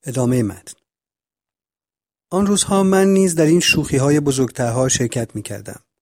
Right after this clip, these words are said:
و به این نتیجه رسیده بودم که شاید آموختن دستورهای دینی و رفتن به کلیسا مفید باشد، اما این موضوع را نباید چندان جدی دانست و با جدیت به آنها دل بست.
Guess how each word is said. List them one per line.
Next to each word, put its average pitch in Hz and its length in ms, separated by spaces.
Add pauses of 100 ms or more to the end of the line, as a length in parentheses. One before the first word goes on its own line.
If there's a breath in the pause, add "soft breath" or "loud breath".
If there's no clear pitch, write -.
(920)
و 131 140
به 135 80
این 160 160
نتیجه 143 300
رسیده 135 320
بودم 127 240
که 127 120
شاید 135 360
آموختن 123 560
دستورهای 117 640
دینی 113 400
و 107 80
رفتن 113 420
به 127 120
کلیسا 120 500
مفید 123 380
باشد، - 340 (380)
اما 123 200
این 123 120
موضوع 117 300
را 127 100
نباید 117 380
چندان 107 380
جدی 107 280
دانست 101 400 (600)
و 123 80
با 117 140
جدیت 110 460
به 110 100
آنها 104 240
دل 101 260
بست. - 340